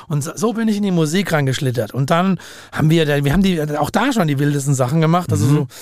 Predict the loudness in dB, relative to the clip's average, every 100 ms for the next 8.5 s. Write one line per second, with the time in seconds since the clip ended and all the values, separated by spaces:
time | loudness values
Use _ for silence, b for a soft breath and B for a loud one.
0 | B -6 -4 -2 -4 -4 -2 0 0 0
1 | 0 0 -2 -2 -2 -2 -4 -8 -6 -8
2 | b b b -6 -4 -4 -6 -10 -8 -8
3 | -8 -6 -6 -4 -2 0 0 -2 -4 -4
4 | -4 -6 -8 -10 -8 -8 -6 -6 -6 -6
5 | -6 -4 -2 0 0 0 -4 b _ -4
6 | -2 -4 -4 -2 0 0 0 0 0 0
7 | -4 B B -10 -4 0 0 -2 -6 -12
8 | -8 -6 -4 -4 -6